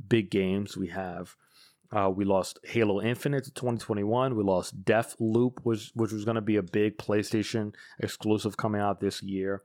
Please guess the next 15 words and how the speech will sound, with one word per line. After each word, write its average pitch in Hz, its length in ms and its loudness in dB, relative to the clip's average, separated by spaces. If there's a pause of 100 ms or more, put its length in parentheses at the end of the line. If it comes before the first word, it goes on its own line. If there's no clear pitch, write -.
(540)
And 120 140 2
then 135 200 0
everything 147 540 2
else 117 300 4
about 113 200 2
these 101 200 0
releases 101 680 0
has 110 200 0
just 104 220 -2
been 98 160 0
so 107 220 2
nebulous. 95 760 -2
You 107 80 0
know, 104 160 4
we 110 360 2